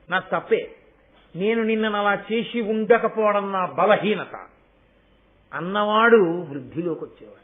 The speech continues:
నిన్నను అలా ఎందుకు చేయలేకపోయాడో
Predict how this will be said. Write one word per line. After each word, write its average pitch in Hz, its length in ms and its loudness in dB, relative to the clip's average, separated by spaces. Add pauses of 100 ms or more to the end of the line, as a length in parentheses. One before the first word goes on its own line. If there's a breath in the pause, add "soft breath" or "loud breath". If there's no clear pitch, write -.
(1120 soft breath)
నిన్నను 190 360 -8
అలా 185 160 -4
ఎందుకు 170 380 -8 (120)
చేయలేకపోయాడో 190 920 -4